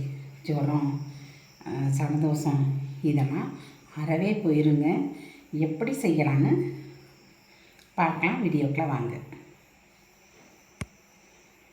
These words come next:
கிராமத்து முறையில நாட்டுக்கோழி ரசம் சட்டுன்னு செய்யறது எப்படின்னு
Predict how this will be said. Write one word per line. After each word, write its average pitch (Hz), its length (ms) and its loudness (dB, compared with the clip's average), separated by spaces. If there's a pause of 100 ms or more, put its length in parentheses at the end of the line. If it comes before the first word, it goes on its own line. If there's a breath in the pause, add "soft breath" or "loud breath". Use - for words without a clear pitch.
(120)
கிராமத்து 233 420 4 (140)
முறையில 180 340 10 (240)
நாட்டுக்கோழி 202 540 6
ரசம் 147 340 4 (340)
சட்டுன்னு 214 500 6
செய்யறது 160 340 4
எப்படின்னு 156 420 4